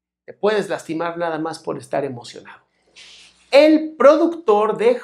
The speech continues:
Hollywood, Harvey Weinstein, el que fue implicado en todo este movimiento Me Too, ya fue condenado a veintitrés años en prisión debido a dos abusos que se comprobaron,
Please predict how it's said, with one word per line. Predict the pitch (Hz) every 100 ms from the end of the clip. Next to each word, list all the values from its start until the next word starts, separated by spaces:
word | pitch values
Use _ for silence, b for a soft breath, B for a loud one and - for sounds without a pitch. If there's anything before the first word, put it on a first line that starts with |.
| -
Hollywood, | 226 220 151 156 -
Harvey | 185 233
Weinstein, | 202 170 180 180 - 151 165
el | 147 147
que | 143
fue | -
implicado | 240 247 240 - 180 185
en | 175
todo | 190
este | 196 170
movimiento | 156 151 165 160
Me | 170 262
Too, | - 180 208 B B B
ya | 143 285
fue | 302 - -
condenado | 247 208 202 214 214
a | 208
veintitrés | 208 202 202 196 - 208 226 - _
años | 196 202 190 170 -
en | 220 226
prisión | 208 220 - 170 185 202 B B
debido | - 269 277 262 240
a | 202
dos | 214 208
abusos | 202 202 196 202
que | - 214 220
se | 214 208
comprobaron, | 202 196 196 196 170 123 117